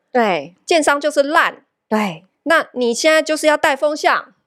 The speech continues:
Speaker 1: 嗯。
Speaker 2: 哎，很多人会很直觉的就是这样。我觉得很，很有趣的就是说，我跟你讲，只要一提到买房，我的流量就是暴增。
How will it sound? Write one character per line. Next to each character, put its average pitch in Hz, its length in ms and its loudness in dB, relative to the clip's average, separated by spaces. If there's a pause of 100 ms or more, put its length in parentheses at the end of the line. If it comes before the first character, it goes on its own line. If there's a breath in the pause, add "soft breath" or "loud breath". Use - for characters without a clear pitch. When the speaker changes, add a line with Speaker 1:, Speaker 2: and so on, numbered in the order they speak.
Speaker 1:
嗯。 220 460 -6
Speaker 2:
哎， 247 80 2
很 226 180 -2
多 220 360 2
人 202 260 -2
会 269 200 2
很 190 300 -8
直 208 320 -6
觉 196 240 0
的 185 100 -4
就 214 120 -8
是 214 80 -8
这 202 100 -4
样。 190 100 0 (520 soft breath)
我 - 80 0
觉 233 120 4
得 320 100 4
很， 214 200 -2
很 240 140 -4
有 233 160 2
趣 - 180 -6
的 196 60 -2
就 196 140 -4
是 196 120 -8
说， 190 360 0 (1200)
我 208 80 -6
跟 240 120 2
你 294 40 2
讲， 226 240 0
只 196 120 -4
要 214 120 2
一 302 80 0
提 226 140 -4
到 254 100 2
买 196 240 -4
房， 180 300 -2
我 180 140 2
的 180 120 2
流 185 220 2
量 240 160 0
就 233 120 -4
是 226 120 -10
暴 185 300 -2
增。 - 400 -10